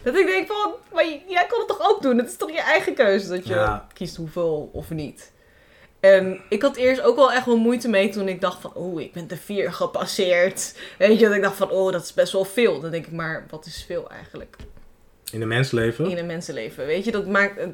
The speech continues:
Speaker 1: dat ik denk van, er hoeft niet een bepaald aantal te veel zijn voor een vrouw of een man.
Speaker 2: Maar dat is
Speaker 1: Weet
Speaker 2: ook het
Speaker 1: je, want
Speaker 2: ding.
Speaker 1: dat is
Speaker 2: Want
Speaker 1: het
Speaker 2: wie
Speaker 1: ook.
Speaker 2: bepaalt wat te veel en wat te weinig is?
Speaker 1: Exactly.
Speaker 2: Wie, waar staat dat?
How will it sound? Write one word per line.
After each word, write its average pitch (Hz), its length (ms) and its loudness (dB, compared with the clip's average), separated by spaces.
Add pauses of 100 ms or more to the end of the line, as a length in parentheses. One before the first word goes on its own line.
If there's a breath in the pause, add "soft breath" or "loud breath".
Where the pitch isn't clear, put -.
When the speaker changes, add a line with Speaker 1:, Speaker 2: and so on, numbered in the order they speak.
Speaker 1:
dat 202 160 -4
ik 202 80 -4
denk 208 200 0
van, 196 280 -6 (420 soft breath)
er 196 100 -2
hoeft 226 220 0
niet 247 160 0
een 208 80 0
bepaald 202 420 4
aantal 196 400 2
te 180 120 -4
veel 202 220 2
zijn 185 220 -4
voor 175 200 -2
een 175 140 -4
vrouw 180 320 2
of - 140 -8
een 165 120 -6
man. 170 280 -8 (140)
Speaker 2:
Maar 123 140 0
dat 139 120 4
is - 60 -4
Speaker 1:
Weet 151 100 8
Speaker 2:
ook 135 60 4
het 127 100 6
Speaker 1:
je, - 20 8
want 143 120 8
Speaker 2:
ding. 113 100 0
Speaker 1:
dat 104 100 -6
is 110 60 -2
Speaker 2:
Want 131 120 6
Speaker 1:
het 139 100 6
Speaker 2:
wie 147 100 4
Speaker 1:
ook. - 60 0
Speaker 2:
bepaalt 139 300 4
wat 127 280 0
te 127 80 0
veel 127 320 4
en 120 120 0
wat 120 200 0
te 123 60 -4
weinig 120 380 2
is? 90 260 -8
Speaker 1:
Exactly. 175 500 -10
Speaker 2:
Wie, 131 380 4
waar 135 220 4
staat 139 280 2
dat? - 260 -6